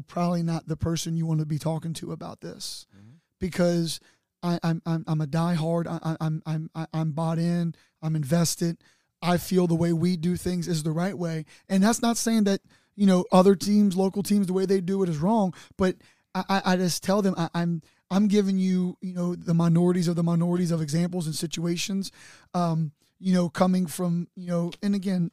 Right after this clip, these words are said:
Speaker 1: not knocking it, from, from a normal, you know, rec team around here, I'm not probably the person you wanna talk to of how we do things, 'cause I think the jump is so significant. And it's not even the level of play.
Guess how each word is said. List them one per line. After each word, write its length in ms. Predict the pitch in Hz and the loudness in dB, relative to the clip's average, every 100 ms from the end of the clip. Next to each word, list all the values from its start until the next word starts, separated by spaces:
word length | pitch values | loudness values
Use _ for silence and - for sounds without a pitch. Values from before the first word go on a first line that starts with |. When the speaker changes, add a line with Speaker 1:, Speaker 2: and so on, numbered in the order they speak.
| - | -8
Speaker 1:
not 260 | 185 208 220 | -8 -4 0
knocking 320 | 214 240 175 | 0 0 0
it, 160 | 180 - _ _ | -2 -4 _ _
from, 240 | 208 190 | 0 0
from 240 | - 196 | 2 0
a 100 | 180 | 2
normal, 640 | 170 165 196 202 185 185 - - | 4 2 4 2 2 -2 -6 -10
you 100 | 180 | -6
know, 120 | 170 | -4
rec 260 | 170 196 | -2 -2
team 240 | - 202 175 | -2 -2 0
around 320 | 180 208 220 | 0 0 0
here, 260 | 170 175 170 - - - - | 0 -2 -4 -12 -20 -20 -8
I'm 200 | 190 214 | -2 0
not 180 | 202 | -2
probably 240 | - 180 185 | -2 -2 -2
the 80 | 180 | -2
person 380 | 185 180 180 | -2 -4 -2
you 80 | 175 | -2
wanna 160 | 175 170 | -2 -2
talk 240 | 185 190 | -2 -2
to 160 | 175 170 | -2 -2
of 80 | 156 | 0
how 120 | 175 | -2
we 140 | 170 | -2
do 180 | 151 185 | -4 -6
things, 360 | 175 175 165 - - - | -6 -8 -10 -12 -16 -4
'cause 120 | 190 | 0
I 100 | 202 | 2
think 260 | - 202 185 | 2 0 0
the 100 | 170 | -2
jump 300 | 143 185 180 | 0 0 -2
is 120 | 156 | -4
so 160 | - 180 | -2 -2
significant. 680 | - 170 180 185 180 175 - - | -4 -6 -8 -8 -8 -8 -10 -2
And 120 | 233 | 2
it's 120 | 247 | 4
not 120 | 285 320 | 2 0
even 260 | 311 294 | 0 0
the 80 | 262 | 0
level 340 | 240 240 226 214 | 0 0 4 2
of 80 | |
play. 560 | - 214 226 214 175 135 | 2 -2 -2 0 0 -2